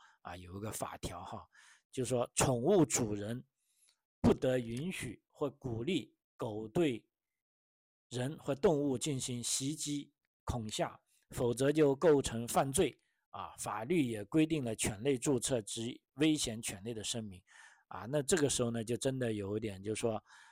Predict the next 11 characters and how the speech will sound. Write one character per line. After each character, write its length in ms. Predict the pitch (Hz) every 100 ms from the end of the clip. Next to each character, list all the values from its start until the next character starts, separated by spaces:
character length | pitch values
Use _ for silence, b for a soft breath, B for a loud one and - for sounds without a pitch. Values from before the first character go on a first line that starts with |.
| B
惩 260 | - 107 98
罚 240 | 113 127
狗 320 | 147 110 92 101
要 180 | 113
看 240 | - 143 113
主 160 | 104
人 160 | 92 98
了 60 | 113
啊。 180 | 104 92
如 140 | 123
果 200 | 127